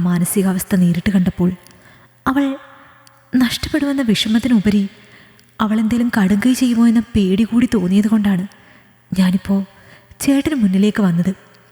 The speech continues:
അത്രയും കൂടി കേൾക്കെ എന്ത് ചെയ്യണമെന്നറിയാത്ത അവസ്ഥയിലായി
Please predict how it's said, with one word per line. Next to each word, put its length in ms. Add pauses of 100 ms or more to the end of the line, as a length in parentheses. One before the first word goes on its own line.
(420)
അത്രയും 420
കൂടി 240
കേൾക്കെ 320 (640)
എന്ത് 300
ചെയ്യണമെന്നറിയാത്ത 880 (380)
അവസ്ഥയിലായി 580